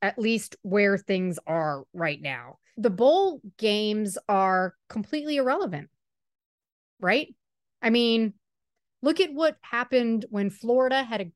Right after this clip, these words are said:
a, a good season a few years ago with Kyle Trask, and they go to the Cotton Bowl and nobody played and got absolutely obliterated by Oklahoma. And again, I know nobody is shedding any alligator tears on this podcast,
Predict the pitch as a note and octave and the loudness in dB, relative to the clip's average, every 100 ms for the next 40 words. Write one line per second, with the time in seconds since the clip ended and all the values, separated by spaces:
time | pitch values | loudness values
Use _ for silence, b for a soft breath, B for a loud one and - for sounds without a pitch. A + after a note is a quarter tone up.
0 | _ G3+ F3 D3 - A3 A#3+ - B3 A3+ | _ -4 -4 -2 0 0 0 -6 -4 -2
1 | F#3+ F3 F3+ - G3 F#3+ F#3 F3+ E3 E3 | 0 0 0 -4 -4 -2 -2 -2 -2 -4
2 | - F#3 F3+ - D3+ D3+ - - _ _ | -6 -6 -6 -6 -6 -6 -10 -20 _ _
3 | _ _ _ _ _ - G3+ G3 F#3+ G3 | _ _ _ _ _ -4 0 2 2 0
4 | G3+ G#3+ G3+ F3+ F3 E3 E3 E3+ E3 - | -2 -4 -2 0 0 -2 -2 -4 -8 -8
5 | D#3 D3 - _ _ G3+ F3+ F3+ F#3 - | -10 -10 -16 _ _ -6 -2 0 -2 -2
6 | G#3+ G#3 - G#3+ G#3 F#3 F3 F3+ E3+ F3 | -2 -2 -6 -6 -2 -2 0 -2 -6 -6
7 | E3+ D#3+ D3+ D3+ D3+ - b b b - | -4 -4 -4 -4 -8 -12 b b b -4
8 | E3+ E3 E3+ D#3+ E3+ D3+ D3 F#3+ G#3 A#3 | -2 -2 -2 -4 -2 -4 -4 0 2 4
9 | A3 F#3+ F3+ - _ _ - G3 F#3 G3 | 4 2 -2 -6 _ _ -4 0 4 4
10 | G3 A3 F#3+ G#3 G#3+ G#3 G3+ F3+ E3+ - | 4 0 -2 0 2 0 0 0 -2 -10
11 | - - G#3+ G3+ G#3 G3 F#3+ G3+ F3+ G3+ | -18 -4 0 2 2 2 2 0 0 0
12 | G3 F#3 F3 - B3 G#3 F3+ E3 E3+ - | 0 0 -4 -4 -2 0 -2 -2 -4 -6
13 | D#4 F4+ - D#3+ D3+ D3+ - | -8 -8 -4 -2 -2 -4 -12